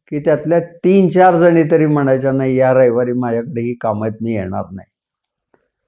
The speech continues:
आणि आमचं एक ठरलेलं होतं, जायचं तर चौदा जणींनीच जायचं. म्हणून म्हणाले, "आम्ही एक दिवस बँकेत म्हणूनच जायला निघायचं घरनं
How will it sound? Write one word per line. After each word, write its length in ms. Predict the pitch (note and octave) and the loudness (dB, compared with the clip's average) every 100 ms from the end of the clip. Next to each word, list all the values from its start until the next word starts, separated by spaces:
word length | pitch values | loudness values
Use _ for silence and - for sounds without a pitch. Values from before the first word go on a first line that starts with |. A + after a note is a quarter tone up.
| _ _ _ _ _ _ _ _ _ _ _ _ _ _ _ _ _ _ - | _ _ _ _ _ _ _ _ _ _ _ _ _ _ _ _ _ _ -8
आणि 140 | D#3+ | -2
आमचं 640 | D#3+ C3 - - A#3 G3+ | 0 0 -2 2 4 4
एक 300 | E3+ F#3+ A3 | 2 0 0
ठरलेलं 340 | F3+ F3 E3 D3+ | 0 4 4 4
होतं, 240 | B2 C3 | 0 -2
जायचं 420 | A#2+ C#3 C#3 F#3+ | 2 2 2 -2
तर 200 | F#3 G3 | 0 -2
चौदा 420 | G3+ D3 C#3 E3 E3 | 0 0 2 2 2
जणींनीच 580 | D3+ C#3+ D#3 F3+ E3+ | 2 0 0 0 0
जायचं. 380 | D#3 - - - - _ _ _ _ _ _ _ _ _ _ _ _ _ _ _ _ _ _ _ _ _ | 0 -2 -4 -18 -20 _ _ _ _ _ _ _ _ _ _ _ _ _ _ _ _ _ _ _ _ _
म्हणून 380 | B2 B2+ D#3+ C#3+ D3+ D#3+ - _ _ | -6 0 2 0 -2 -8 -18 _ _
म्हणाले, 380 | - - D3+ D3 | -20 -8 -2 0
"आम्ही 500 | D3+ C3 C#3 D3 - - _ _ _ _ _ _ _ _ _ | 2 0 -2 -4 -10 -20 _ _ _ _ _ _ _ _ _
एक 280 | C#3+ F3 C#3+ | 2 2 2
दिवस 260 | D3 C#3+ D3+ | 0 0 0
बँकेत 600 | A#2 C3 B2+ D#3+ G#3 F#3 | 0 0 0 0 2 2
म्हणूनच 380 | F#3 G3+ G#3 | 4 4 2
जायला 380 | F#3+ E3 E3+ E3 | 4 4 6 6
निघायचं 480 | E3 D3 D3+ C#3 C#3+ | 4 4 2 2 2
घरनं 380 | C3 B2 B2 | 2 2 -2